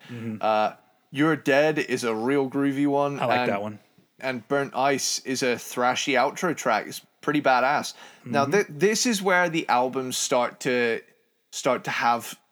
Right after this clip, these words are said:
Speaker 2: a collection of songs where I think, "Fuck yeah, there are genuinely five-star moments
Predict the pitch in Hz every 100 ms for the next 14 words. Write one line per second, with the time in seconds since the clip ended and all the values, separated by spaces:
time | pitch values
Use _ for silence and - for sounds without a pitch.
0 | _ _ _ 135 - 160 151 160 - 160
1 | 139 - 139 117 101 90 - 123 123 113
2 | 113 - 135 120 104 - - - _ _
3 | _ - - 175 139 - 147 131 123 107
4 | - 127 135 139 139 135 127 123 117 117
5 | - 127 - - 160 156 147 143 135 131
6 | 127 - - 113 113 - 135 120 113 117
7 | 117 110 95 - -